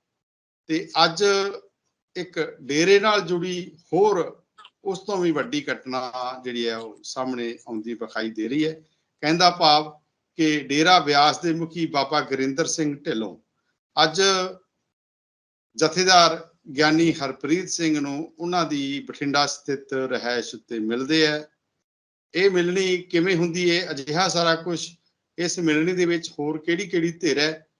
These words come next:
ਕਿਹੜੀ ਗੱਲਬਾਤ ਹੁੰਦੀ ਹੈ, ਅਜਿਹੇ ਸਾਰੇ ਜਿਹੜੇ ਗੱਲਬਾਤ ਦਾ ਜਿਹੜਾ ਸ-, ਪੂਰਾ ਵੇਰਵਾ ਉਹ ਸਾਡੇ ਨਾਲ ਲੈ ਕੇ ਹਾਜ਼ਰ ਨੇ, ਕਹਿੰਦਾ ਭਾਵ ਕਿ ਡਾਕਟਰ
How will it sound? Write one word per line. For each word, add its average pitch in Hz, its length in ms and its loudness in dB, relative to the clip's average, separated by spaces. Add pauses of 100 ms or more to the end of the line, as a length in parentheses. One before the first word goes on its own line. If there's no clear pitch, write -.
(280)
ਕਿਹੜੀ 196 440 2
ਗੱਲਬਾਤ 151 440 4
ਹੁੰਦੀ 160 400 2
ਹੈ, 117 300 -2 (760)
ਅਜਿਹੇ 151 260 0
ਸਾਰੇ 175 640 2
ਜਿਹੜੇ 147 480 -6 (140)
ਗੱਲਬਾਤ 139 500 2
ਦਾ 143 220 2
ਜਿਹੜਾ 135 260 -4
ਸ-, - 280 -12
ਪੂਰਾ 196 320 2
ਵੇਰਵਾ 120 400 -4 (100)
ਉਹ 170 120 -12
ਸਾਡੇ 131 280 -8
ਨਾਲ 127 220 -4
ਲੈ 117 120 -6
ਕੇ 110 300 -12
ਹਾਜ਼ਰ 110 280 -10
ਨੇ, 139 180 -10 (420)
ਕਹਿੰਦਾ 139 240 -4
ਭਾਵ 113 280 -6
ਕਿ 117 160 -14
ਡਾਕਟਰ 107 360 -12